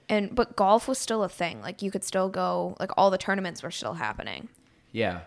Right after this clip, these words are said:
Speaker 1: So that's why I think we weren't worried that it wasn't going to ha-, like, we weren't worried it wasn't going to happen. Yes.
Speaker 2: Yeah, I think last year a couple people wore masks here and there, and then a lot of it was,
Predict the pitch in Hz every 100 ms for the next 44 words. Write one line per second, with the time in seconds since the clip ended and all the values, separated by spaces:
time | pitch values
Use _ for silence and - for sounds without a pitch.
0 | - - 208 185 - 185 180 180 180 180
1 | 180 170 170 160 147 151 160 - 98 110
2 | - 135 - - 62 - - - _ _
3 | 180 175 - _ _ - _ - 185 240
4 | 262 202 190 185 180 180 - _ _ _
5 | _ _ _ _ - - - - - -
6 | - _ - - - - - 120 107 107
7 | 196 160 123 131 - 127 110 - - 113
8 | - 127 123 139 147 143 151 135 127 117
9 | 117 123 - - - - - 123 123 117
10 | 120 120 117 110 107 - 117 120 160 160
11 | 131 107 -